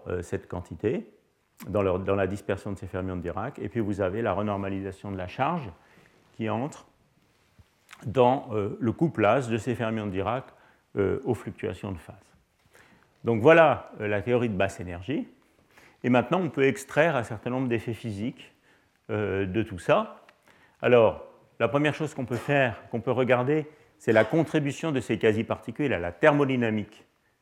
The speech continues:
du, du problème. Euh, bien entendu, l'existence de modes d'énergie nulle va nous donner une chaleur spécifique qui n'est pas exponentielle de moins, euh, euh, delta sur T, comme dans un supra conventionnel, mais qui va nous donner une loi de puissance. Quelle est cette loi de puissance ?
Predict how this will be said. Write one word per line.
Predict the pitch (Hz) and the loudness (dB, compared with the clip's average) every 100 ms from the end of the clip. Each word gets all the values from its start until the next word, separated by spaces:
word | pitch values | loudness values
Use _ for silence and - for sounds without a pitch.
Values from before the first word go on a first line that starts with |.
| _ | _
du, | 92 90 82 85 | -4 -4 -4 -6
du | 87 | -6
problème. | 110 104 101 147 220 247 - _ _ _ _ _ _ _ - _ | -4 -4 -2 -2 -2 -4 -10 _ _ _ _ _ _ _ -20 _
Euh, | 107 107 98 90 85 | 0 2 2 0 2
bien | 113 131 | 4 4
entendu, | 131 139 139 143 | 2 0 2 2
l'existence | 127 117 127 - 139 131 - - | 2 2 -2 -2 0 0 -4 -12
de | 104 | -6
modes | 101 120 110 | 4 4 4
d'énergie | 110 104 104 92 107 | 0 0 -2 -2 0
nulle | 123 107 76 _ _ _ | 0 -2 -6 _ _ _
va | 101 113 | -2 0
nous | 107 | 2
donner | 104 113 117 | 0 0 0
une | 98 | -2
chaleur | 87 113 110 110 | -2 2 2 -2
spécifique | - 101 98 123 113 - | -8 -8 -8 -8 -8 -8
qui | 101 | -8
n'est | 95 | -8
pas | 82 120 104 - - | -2 0 0 -6 -12
exponentielle | - - 110 101 101 - 117 95 | -12 -6 -4 -2 -4 0 0 0
de | |
moins, | 90 90 101 104 92 82 | -2 -4 -4 -4 -6 -8
euh, | 82 82 - - _ _ 98 | -8 -8 -12 -20 _ _ -8
euh, | 92 | -8
delta | 82 98 85 110 | -2 -2 0 -2
sur | 101 95 - | -4 -12 -6
T, | - 254 | -6 -6
comme | - 92 | -10 -10
dans | 87 92 | -8 -8
un | 90 85 | -10 -12
supra | - - 101 | -14 -10 -10
conventionnel, | 95 90 87 - 90 135 233 | -8 -10 -10 -10 -10 -6 -8
mais | 107 | -10
qui | - | -10
va | 92 | -8
nous | 90 | -6
donner | 87 95 | -6 -6
une | 92 | -4
loi | 98 101 | -2 -2
de | |
puissance. | - 87 - 120 165 | -2 -16 -10 -12 -8
Quelle | - 110 | 0 0
est | |
cette | 107 92 | 0 -6
loi | 90 | -8
de | 82 | -14
puissance ? | - 92 98 143 - | -18 -14 -12 -12 -16